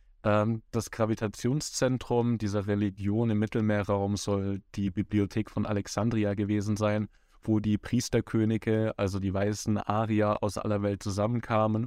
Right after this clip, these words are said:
um die Fragmente und Überbleibsel der ursprünglichen Religion, die ja die Atlantier besessen haben, zusammenzufügen.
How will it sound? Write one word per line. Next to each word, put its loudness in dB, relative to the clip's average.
um 0
die 2
Fragmente -2
und 0
Überbleibsel -2
der 0
ursprünglichen 0
Religion, 0
die 0
ja 4
die 4
Atlantier 2
besessen -2
haben, -2
zusammenzufügen. -4